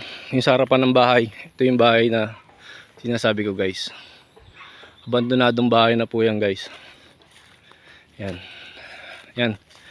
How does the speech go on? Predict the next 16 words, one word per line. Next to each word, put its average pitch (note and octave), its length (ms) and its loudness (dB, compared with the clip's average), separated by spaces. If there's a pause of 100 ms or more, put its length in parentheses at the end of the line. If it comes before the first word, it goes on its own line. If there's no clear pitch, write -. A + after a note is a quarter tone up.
(240)
Pahuli E3 320 4
na F3 80 4
to, E3 240 6
basta't C#3 400 0
uunahin C3+ 400 4
lang C3 160 4
natin B2+ 240 2
guys B2 320 4
yung A#2 240 0 (880)
mga A2 240 -2
dulo A2+ 240 2
po A2 240 -2
ng A2 240 -2
ating G#2 240 -6
lupa. G2 320 -6 (1600)
Yun. G#2+ 320 -4